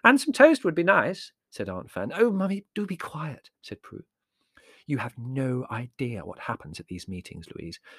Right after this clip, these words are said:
Missus Haddock goes into a trance and then comes, becomes covered with ectoplasm." "Ectoplasm?" said Mother.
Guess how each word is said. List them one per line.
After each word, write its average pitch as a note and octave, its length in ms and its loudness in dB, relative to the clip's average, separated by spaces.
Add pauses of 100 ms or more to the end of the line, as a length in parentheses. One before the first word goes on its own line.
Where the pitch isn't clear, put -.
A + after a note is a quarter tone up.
Missus C3 260 -2
Haddock B2 300 -6
goes G2+ 200 -4
into G#2 200 -8
a A2+ 40 -10
trance - 640 -12 (320)
and B2+ 100 0
then C3+ 140 2
comes, B2+ 420 -2 (200)
becomes C3+ 340 -4
covered - 440 -8 (240)
with B2+ 180 -6 (120)
ectoplasm." F#2 1000 -8 (1200)
"Ectoplasm?" - 1120 -10 (320)
said G2+ 180 -12
Mother. F2 240 -10